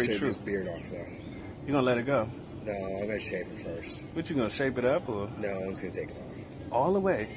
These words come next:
Speaker 2: So you got a baby face?
Speaker 1: Well, not like, not like, like, not like razor.
Speaker 2: Just shave it down.
Speaker 1: Like, just, like, with a trimmer. Like, just
Speaker 2: Oh,
Speaker 1: take it
Speaker 2: okay.
Speaker 1: off. Like, I'm not gonna not have hair, and I'll have some shit.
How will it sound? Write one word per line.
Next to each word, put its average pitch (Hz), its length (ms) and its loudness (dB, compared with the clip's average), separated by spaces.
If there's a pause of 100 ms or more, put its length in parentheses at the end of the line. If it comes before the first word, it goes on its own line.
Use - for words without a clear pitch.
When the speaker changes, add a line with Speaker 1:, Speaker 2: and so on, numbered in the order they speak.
(200)
Speaker 2:
So - 100 -2
you 185 60 6
got 175 160 8
a 131 80 4
baby 143 360 4
face? 95 300 -2 (220)
Speaker 1:
Well, 156 160 4
not 151 220 2
like, 147 140 2
not 165 180 4
like, 120 180 4 (200)
like, 120 160 -2
not 123 180 -4
like 117 160 0 (280)
razor. 120 280 4
Speaker 2:
Just - 100 0
shave 127 240 6
it 123 80 4
down. 98 140 0
Speaker 1:
Like, 120 160 -2
just, 120 180 -4
like, 98 140 -4
with 98 120 -8
a 95 60 -6
trimmer. 85 340 -4 (200)
Like, 92 180 -6
just - 160 -6
Speaker 2:
Oh, 120 60 2
Speaker 1:
take 113 100 4
it 87 60 0
Speaker 2:
okay. 90 100 -4
Speaker 1:
off. 95 100 -6
Like, 110 140 -4
I'm 131 80 0
not 131 100 4
gonna 104 300 0
not 92 40 -4
have 87 140 -6
hair, 98 320 0
and 90 100 -4
I'll 90 60 -6
have 95 140 -4
some 90 140 -6
shit. - 200 -6